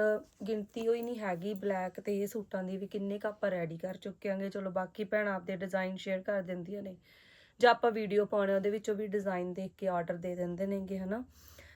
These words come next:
ਤਾਂ ਤੁਸੀਂ ਆਪਣਾ ਡਿਜ਼ਾਈਨ ਸ਼ੇਅਰ ਕਰਕੇ ਆਰਡਰ ਦੇ ਸਕਦੇ ਹੋ। ਕਲਰ ਚੁਆਇਸ ਤੁਸੀਂ ਆਪਣੀ ਦੱਸ ਸਕਦੇ ਹੋਗੇ ਵੀ ਸਾਡਾ ਇਸ ਤਰ੍ਹਾਂ ਦਾ ਸੂਟ ਹੈ, ਰੈਡੀ ਕਰ ਦਿਓ। ਤੇ ਇਸ ਤੋਂ ਬਾਅਦ ਹੈਗਾ ਜੀ, ਸੌਰੀ ਮੈਂ ਦਿਖਾਉਣਾ ਭੁੱਲ ਗਈ, ਤੇ ਛੋਟੇ ਬੱਚੇ ਦਾ ਸੂਟ ਹੈਗਾ।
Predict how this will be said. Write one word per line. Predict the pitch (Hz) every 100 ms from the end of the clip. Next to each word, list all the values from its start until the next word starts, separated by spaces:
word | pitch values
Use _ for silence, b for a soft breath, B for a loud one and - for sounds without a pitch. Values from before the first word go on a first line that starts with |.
| -
ਤਾਂ | 226
ਤੁਸੀਂ | 240 269
ਆਪਣਾ | 240 - 220 220
ਡਿਜ਼ਾਈਨ | 226 220 196
ਸ਼ੇਅਰ | 196 214 190
ਕਰਕੇ | 214 202 208
ਆਰਡਰ | 185 175 180
ਦੇ | 185 175
ਸਕਦੇ | 202 185 190
ਹੋ। | 196
ਕਲਰ | 208 196 202
ਚੁਆਇਸ | 226 214 208
ਤੁਸੀਂ | 220 208 208
ਆਪਣੀ | 190 196 190
ਦੱਸ | 180 180 -
ਸਕਦੇ | 208 185 190
ਹੋਗੇ | 185 190
ਵੀ | 185
ਸਾਡਾ | 190 175 185
ਇਸ | 180
ਤਰ੍ਹਾਂ | - 185
ਦਾ | 180
ਸੂਟ | 175 185 170
ਹੈ, | 175
ਰੈਡੀ | 175 165
ਕਰ | 180 180
ਦਿਓ। | 175 226 277 b b b b b b _ _
ਤੇ | 220 214
ਇਸ | 247
ਤੋਂ | 262
ਬਾਅਦ | 233 226 214
ਹੈਗਾ | 247 220 180 196
ਜੀ, | 190 208
ਸੌਰੀ | 208 190 190
ਮੈਂ | 190
ਦਿਖਾਉਣਾ | 196 220 208
ਭੁੱਲ | 196 208
ਗਈ, | 202 208 B B B - -
ਤੇ | 220 214
ਛੋਟੇ | 247 220 233
ਬੱਚੇ | 226 226 214
ਦਾ | 202
ਸੂਟ | 202 208 175 165
ਹੈਗਾ। | 190 196 220